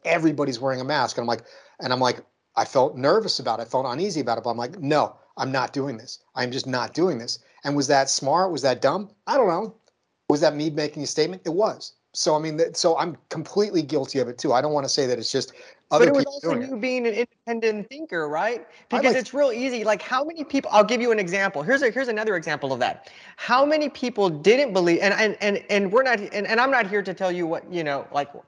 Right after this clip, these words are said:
Speaker 2: I believe one way or the other. But just this question, how many people didn't believe in wearing the mask?
Speaker 1: Yeah.
Speaker 2: But because they felt so uncomfortable
Speaker 1: Yeah.
Speaker 2: when they would go into places like a grocery store,
Speaker 1: Yeah.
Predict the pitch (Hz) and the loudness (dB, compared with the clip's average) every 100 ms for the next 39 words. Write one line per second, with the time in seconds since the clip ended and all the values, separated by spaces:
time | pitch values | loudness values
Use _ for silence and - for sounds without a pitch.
0 | - 151 156 147 156 147 147 139 147 147 | -4 0 2 0 0 2 2 0 2 0
1 | 120 - - - 202 - - 104 _ - | -2 -12 -18 0 0 0 -16 -20 _ -2
2 | 262 - 254 240 220 180 - - - _ | -2 2 0 2 2 2 0 -14 -20 _
3 | - 247 311 302 - 254 233 160 160 202 | -2 0 0 -2 -4 0 0 0 2 4
4 | 247 214 202 202 196 196 175 185 196 214 | 4 0 0 0 -2 -4 -2 -2 -2 -2
5 | 196 131 117 - - _ _ 127 98 - | 0 0 -2 -12 -20 _ _ -8 -8 -12
6 | - 214 226 220 262 262 262 254 247 - | 0 2 2 0 0 2 -2 0 -2 0
7 | 247 220 226 214 - 285 302 190 170 160 | -4 -2 -4 -6 -2 -2 0 0 2 0
8 | 202 - _ _ _ 127 101 180 196 208 | -4 -14 _ _ _ -8 -6 -2 2 4
9 | 202 175 214 220 247 220 170 - 185 165 | 2 2 0 2 -2 -4 -8 -2 0 0
10 | 175 165 - _ - 160 160 143 165 165 | -2 -6 -6 _ -6 -4 -4 0 2 2
11 | 175 170 160 - 160 151 165 - | 0 -4 -4 -4 -2 0 -2 -8